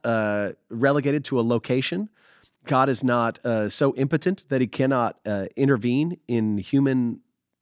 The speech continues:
human events. And so I have hope because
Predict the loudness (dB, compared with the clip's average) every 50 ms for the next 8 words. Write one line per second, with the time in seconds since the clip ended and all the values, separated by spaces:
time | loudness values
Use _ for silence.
0 | _ -10 -6 -2 0 0 2 0 0 -2 -2 0 0 2 0 0 -2 -6 -8 -10
1 | -12 -18 -20 -20 -20 -20 -20 _ _ _ _ -2 -2 0 2 2 2 2 0 -2
2 | -6 -8 -12 -10 -4 -2 0 0 0 0 0 0 0 0 -2 -2 0 0 2 2
3 | 0 -2 -6 -10 -6 -4 -2 0 0 0 -2 -2